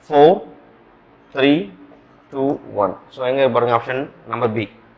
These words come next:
four three two one is the right answer. இது ரெண்டுமே பார்த்தீங்கன்னா ஹுமாயூன் போர்கள், இது பாபருடைய போர்கள். சரியா?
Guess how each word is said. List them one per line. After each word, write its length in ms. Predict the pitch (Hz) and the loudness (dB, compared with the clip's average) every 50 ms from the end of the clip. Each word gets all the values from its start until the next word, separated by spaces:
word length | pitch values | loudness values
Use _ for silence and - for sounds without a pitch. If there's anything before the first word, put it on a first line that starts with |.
| _ _ _ _ _ _ - - | _ _ _ _ _ _ -2 4
four 160 | 156 151 156 156 151 | 6 8 8 6 4
three 180 | - 151 156 151 143 - | 2 0 0 0 0 -2
two 100 | 135 120 113 113 117 | -4 -2 0 2 2
one 100 | 113 107 - - 117 | 0 0 -4 -10 -14
is 80 | 107 92 - | -16 -14 -8
the 60 | 147 165 | -6 -4
right 160 | 143 120 - 98 95 | -4 -4 -4 -8 -10
answer. 280 | 98 95 92 113 127 127 - - - - - - _ _ _ _ _ _ _ _ _ _ _ _ _ _ _ _ - | -10 -10 -6 -6 -6 -6 -6 -10 -20 -20 -20 -20 _ _ _ _ _ _ _ _ _ _ _ _ _ _ _ _ -8
இது 120 | 113 117 113 | -4 -2 0
ரெண்டுமே 220 | 123 131 139 143 131 | 2 2 2 4 4
பார்த்தீங்கன்னா 280 | 131 123 110 143 156 190 214 - - | 4 4 4 2 2 2 2 -2 -6
ஹுமாயூன் 360 | 147 143 143 147 151 151 151 143 143 | -6 -2 0 2 2 2 0 0 -2
போர்கள், 300 | 139 131 131 147 185 208 170 143 | -2 0 2 2 0 0 -2 -6
இது 140 | 123 165 185 175 120 113 | -8 -8 -8 -6 0 2
பாபருடைய 400 | 120 123 123 127 120 113 113 - 101 | 2 2 2 2 -2 -2 -4 -6 -8
போர்கள். 260 | 101 98 95 95 92 - - - _ _ _ _ _ _ _ _ _ _ _ _ _ _ _ _ _ _ - - | -12 -14 -14 -16 -18 -20 -20 -20 _ _ _ _ _ _ _ _ _ _ _ _ _ _ _ _ _ _ -14 -8
சரியா? 200 | 131 135 110 | -6 -6 -6